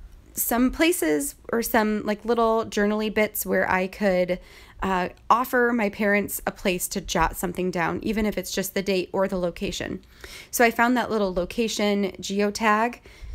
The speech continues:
spot, uh, which is the second one of three. So we used one already. This is me using the second one.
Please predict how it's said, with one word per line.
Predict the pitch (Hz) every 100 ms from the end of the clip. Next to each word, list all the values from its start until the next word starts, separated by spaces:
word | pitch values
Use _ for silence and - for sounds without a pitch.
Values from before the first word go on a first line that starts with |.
| - -
spot, | - 262 277 - - - -
uh, | 208 202 196
which | 240 240
is | 226 185
the | 208
second | - 277 320 -
one | 190 170 196 -
of | 202 208
three. | - - 247 170 180
So | 233 196
we | 185
used | 190 208 226 226
one | 247
already. | 240 220 196 208 220
This | 190 208
is | 208
me | 220
using | 202 185 220 247
the |
second | 262 190 - -
one. | 185 190